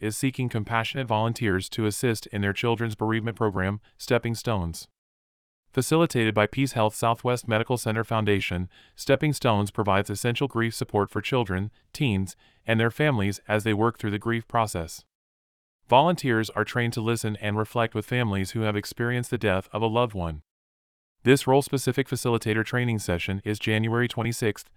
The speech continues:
twenty twenty-four, from nine A M to four P M at Peace Health Hospice in Vancouver,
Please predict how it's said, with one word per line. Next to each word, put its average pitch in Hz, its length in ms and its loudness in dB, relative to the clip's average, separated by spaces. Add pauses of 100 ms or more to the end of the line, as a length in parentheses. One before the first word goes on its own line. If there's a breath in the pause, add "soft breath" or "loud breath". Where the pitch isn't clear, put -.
(200)
twenty 123 240 0
twenty-four, 120 500 0
from 95 240 0
nine 113 220 2
A 131 180 2
M 98 180 2
to 104 100 -6
four 123 260 2
P 127 200 -2
M 92 220 0
at 101 140 -6
Peace 131 240 -2
Health 117 180 -2
Hospice 117 420 -2
in 104 120 -4
Vancouver, 107 520 0